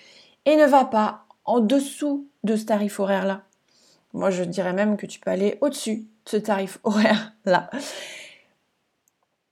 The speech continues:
Et il y a une autre question qui est assez, euh, assez puissante. Je sais pas si t'as des enfants. Mais, euh, on est bien d'accord que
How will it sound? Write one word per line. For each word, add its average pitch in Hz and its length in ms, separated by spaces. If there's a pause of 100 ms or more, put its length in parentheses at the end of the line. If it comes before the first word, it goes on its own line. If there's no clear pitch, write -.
(800)
Et 320 200 (100)
il 226 60
y 240 60
a 220 40
une 240 140
autre 339 120
question 240 360
qui - 140
est - 40
assez, 285 420
euh, 180 300 (140)
assez 262 340
puissante. 214 720 (300)
Je 180 120
sais 170 160
pas 269 120
si 208 160
t'as 196 140
des 185 180
enfants. 175 360 (840)
Mais, 302 560
euh, 214 540 (600)
on 214 80
est 202 100
bien 226 180
d'accord 196 520
que 185 640